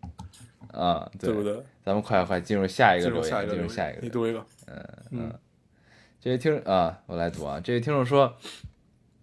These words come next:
Speaker 1: 呃，午夜十二点，刚刚加完班儿，已经没了睡意。忽然发现毕业已经一个月了，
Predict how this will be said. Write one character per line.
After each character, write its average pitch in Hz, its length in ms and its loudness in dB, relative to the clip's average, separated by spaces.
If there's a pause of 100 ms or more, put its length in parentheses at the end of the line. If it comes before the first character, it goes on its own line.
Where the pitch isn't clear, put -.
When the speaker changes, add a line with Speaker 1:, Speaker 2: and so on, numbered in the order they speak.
(420)
Speaker 1:
呃， 87 560 2 (100)
午 92 160 -2
夜 107 180 8
十 - 160 -2
二 113 160 8
点， 85 280 -6 (480)
刚 117 180 0
刚 120 220 6
加 123 180 4
完 107 180 4
班 120 140 4
儿， 120 200 0 (520)
已 82 100 -6
经 82 140 -2
没 80 180 0
了 104 80 4
睡 107 320 0
意。 78 220 -10 (1300)
忽 - 200 6
然 120 420 8
发 123 220 0
现 123 200 0
毕 110 200 0
业 95 180 4
已 78 80 -6
经 73 160 -8
一 73 100 -8
个 92 120 -2
月 117 180 4
了， - 180 -8